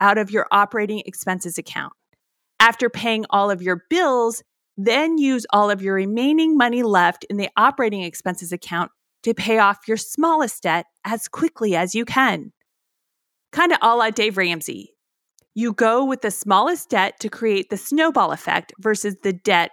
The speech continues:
with the highest interest rate. It is critical that while you have debt, you continue to establish the habit of doing your profit allocations. At your quarterly profit distributions,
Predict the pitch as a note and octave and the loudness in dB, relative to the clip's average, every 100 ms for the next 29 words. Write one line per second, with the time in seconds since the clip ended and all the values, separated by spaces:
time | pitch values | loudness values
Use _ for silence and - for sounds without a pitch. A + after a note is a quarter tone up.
0 | - F#3 - F3+ - E3 E3+ - - F3+ | -6 -6 -6 -4 2 2 2 -6 -8 -8
1 | - - - - - _ _ _ _ _ | -8 -10 -8 -8 -10 _ _ _ _ _
2 | _ _ _ - D#4 F#4+ - - A3 G3+ | _ _ _ -2 2 2 0 -2 0 0
3 | G#3+ A3 G3+ G#3 - F#3+ F#3 A3+ D4+ D#4+ | 0 0 0 0 0 2 4 4 2 0
4 | C4+ B3 G#3+ G3 F3 - G#3+ C4+ C#4 D4 | 0 -2 -2 0 0 -2 -2 -2 0 -4
5 | C4+ B3+ C4 C4 C4 A#3+ - F3+ F#3 G3+ | -2 -2 -2 -2 -2 -2 0 2 2 -4
6 | - G3+ A#3 E4 F3+ - _ _ _ A3+ | -6 -2 0 0 -2 -8 _ _ _ 0
7 | G3+ - G#3+ G#3+ G3+ F#3 A3 A3 - E3 | 0 -2 0 2 0 -4 -6 -4 2 2
8 | E3 E3+ - E3+ E3+ F3 A3+ G#3+ - D3+ | 2 -6 -4 -2 -2 -2 -2 -2 -4 -8
9 | - - - _ _ _ _ _ _ - | -12 -14 -14 _ _ _ _ _ _ 2
10 | A3+ A3 G#3+ - G3+ F#3 F3+ - F#3 F3+ | 2 2 -6 -2 -2 0 -2 2 0 2
11 | D#3 F3 - F3+ D#4+ F4 C4 A#3+ - | -4 -6 -4 -2 0 0 -2 -6 -8